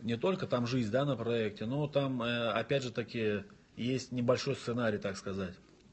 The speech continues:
Вот, и из-за того, что у меня <coughs> пить хочу. Из-за того, то, что у меня, э, не было давно отношений на проекте, да, там, э, соответственно,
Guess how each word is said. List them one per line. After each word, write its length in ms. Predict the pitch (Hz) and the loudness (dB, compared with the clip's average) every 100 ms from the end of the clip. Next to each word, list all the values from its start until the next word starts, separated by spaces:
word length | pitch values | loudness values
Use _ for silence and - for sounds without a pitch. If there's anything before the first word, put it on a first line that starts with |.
| - - - - - | -20 -20 -20 -20 -14
Вот, 480 | 110 104 107 104 - | -6 -2 -2 -2 -4
и 140 | 113 131 | -2 0
из-за 160 | 131 | 0
того, 240 | 147 156 156 | 2 2 2
что 160 | 151 | 0
у 20 | 135 | -2
меня 280 | 139 143 - - - - - | 2 0 0 -10 -10 -12 4
<coughs> 1800 | - 330 311 311 254 170 - - - - - - - - - - - - | 8 10 8 8 10 8 2 -6 -20 -20 -20 -20 -20 -20 -18 -18 -18 -14
пить 140 | 98 - | -12 -10
хочу. 240 | 101 - - - - - - - - - - - - - - - - - - - - - - - - - - - - - - - | -12 -12 -16 -20 -20 -20 -20 -20 -20 -20 -20 -20 -18 -18 -18 -12 -10 -12 -14 -20 -20 -20 -20 -20 -20 -20 -20 -20 -20 -18 -18 -10
Из-за 300 | - 113 123 | -2 0 4
того, 280 | 135 143 147 | 6 6 4
то, 120 | 143 | 0
что 180 | - 135 | -2 0
у 40 | |
меня, 920 | 127 135 135 131 127 123 120 117 113 - - - - - - - | 2 2 0 0 0 0 0 0 -2 -4 -12 -20 -20 -20 -20 -16
э, 40 | - - - | -14 -14 -8
не 180 | 113 131 | 0 2
было 440 | 135 131 127 110 92 - | 4 4 4 4 0 -10
давно 440 | 80 107 120 135 135 | -6 2 2 4 2
отношений 480 | - 117 175 175 | 2 0 0 2
на 120 | 139 117 | 0 0
проекте, 500 | 117 113 101 - 98 | 0 0 0 -4 -4
да, 240 | 110 131 | 0 0
там, 340 | 127 104 101 | 0 -2 -2
э, 260 | 98 98 101 | -4 -4 -6
соответственно, 880 | - 107 135 147 - 120 117 110 | -4 -4 -2 -4 -4 -4 0 0